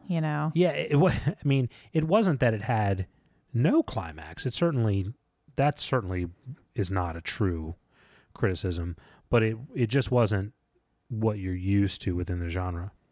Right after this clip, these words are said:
Speaker 1: Yeah, I definitely will agree it's not what you're used to, so.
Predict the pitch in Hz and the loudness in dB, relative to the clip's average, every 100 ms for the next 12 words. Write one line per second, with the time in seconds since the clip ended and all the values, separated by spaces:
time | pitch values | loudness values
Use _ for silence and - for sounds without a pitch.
0 | _ _ _ _ _ _ _ _ _ _ | _ _ _ _ _ _ _ _ _ _
1 | _ _ _ _ _ _ - - - - | _ _ _ _ _ _ -20 -20 -12 -2
2 | 339 - 160 185 202 208 180 165 160 160 | 0 2 0 2 2 2 2 2 2 0
3 | 147 - 147 139 143 143 139 143 - - | -2 -2 -6 -4 -8 -8 -8 -10 -10 -14
4 | - 170 - - - 175 | -10 -12 -8 -8 -6 -8